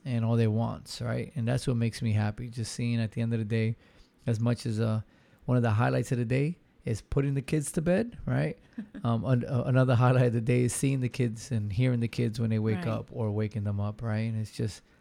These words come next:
Speaker 1: I don't, we go through a lot of ups and downs with them,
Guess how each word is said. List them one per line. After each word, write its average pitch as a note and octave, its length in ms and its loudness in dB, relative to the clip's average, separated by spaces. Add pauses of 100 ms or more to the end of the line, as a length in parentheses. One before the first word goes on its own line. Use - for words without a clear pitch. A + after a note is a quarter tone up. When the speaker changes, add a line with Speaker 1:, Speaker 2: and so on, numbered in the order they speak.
(500)
Speaker 1:
I A2+ 100 2
don't, A#2+ 280 4
we B2 140 4
go B2+ 220 4
through B2 220 2
a - 20 2
lot A#2 420 0
of A2+ 360 -4 (120)
ups B2 240 -2
and A2+ 140 -2
downs C3 280 0
with C3+ 120 -4
them, D3 220 0